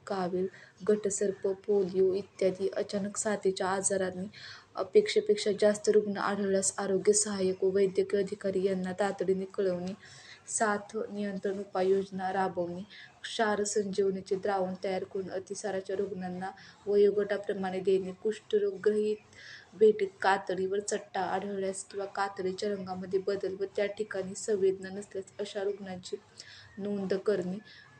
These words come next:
रुग्ण नियमित उपचार घेतो की नाही याची खात्री करणे, कुष्ठरोगामुळे व्यंगत्व येऊ नये म्हणून आरोग्य शिक्षण देणे, अनियमित व अर्धवट उपचार घेतलेल्या रुग्णांना नियमित व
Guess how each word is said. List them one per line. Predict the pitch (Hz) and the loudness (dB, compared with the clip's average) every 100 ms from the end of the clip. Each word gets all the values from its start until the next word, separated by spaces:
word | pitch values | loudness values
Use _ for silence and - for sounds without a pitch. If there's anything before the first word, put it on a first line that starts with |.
| - - | -20 -6
रुग्ण | - 214 202 208 | 2 4 4 0
नियमित | 208 202 202 208 | 0 0 0 -2
उपचार | 208 - 190 | 0 2 4
घेतो | 190 220 214 | 6 4 4
की | 196 202 | -2 -2
नाही | 196 190 | -2 -2
याची | 196 214 | -4 -6
खात्री | - 214 - 202 | -8 -10 -4 -4
करणे, | 202 208 190 | 0 -2 -2
कुष्ठरोगामुळे | 190 220 220 - 208 202 196 190 196 196 | -2 -2 0 4 6 4 2 -2 0 4
व्यंगत्व | 208 202 190 190 196 | 4 4 -2 -2 0
येऊ | 202 190 | 2 2
नये | 190 190 196 - - - | 2 -4 -12 -18 -20 -8
म्हणून | 220 208 | -4 -2
आरोग्य | 208 208 190 214 | 0 0 2 2
शिक्षण | 220 214 - 196 | 2 -2 -4 -4
देणे, | 196 190 190 - - - | -4 -6 -8 -14 -20 -8
अनियमित | - 208 208 208 202 202 208 | 0 2 2 -2 -4 -2 2
व | |
अर्धवट | 185 208 196 220 202 190 - | 4 4 2 2 0 -2 -2
उपचार | 202 - 202 | -2 -2 0
घेतलेल्या | 190 208 190 190 | 2 2 2 2
रुग्णांना | 202 202 196 190 | 0 -2 -8 -6
नियमित | 196 208 202 196 196 | -4 -4 -4 -8 -6
व | 196 | -6